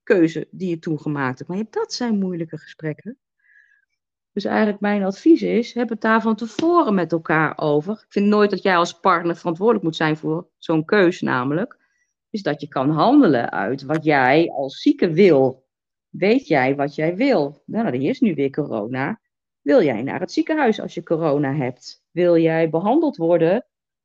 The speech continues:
voor een zware longontsteking? Je kan ook met elkaar zeggen, "Goh, weet je, ik blijf lekker thuis in mijn eigen bedje.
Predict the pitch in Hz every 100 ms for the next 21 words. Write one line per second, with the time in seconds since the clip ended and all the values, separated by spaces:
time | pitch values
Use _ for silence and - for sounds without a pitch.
0 | _ _ _ - 220 180 175 170 165 196
1 | 185 185 185 - - 190 175 170 180 185
2 | 160 156 160 190 160 160 170 165 170 -
3 | 285 254 - 233 320 202 165 160 160 147
4 | 156 147 156 165 190 220 _ _ _ _
5 | _ - 311 311 _ _ _ 240 240 -
6 | 220 320 _ _ _ 202 202 220 220 208
7 | 202 302 277 233 311 - - - - 208
8 | 202 202 196 247 370 180 180 285 -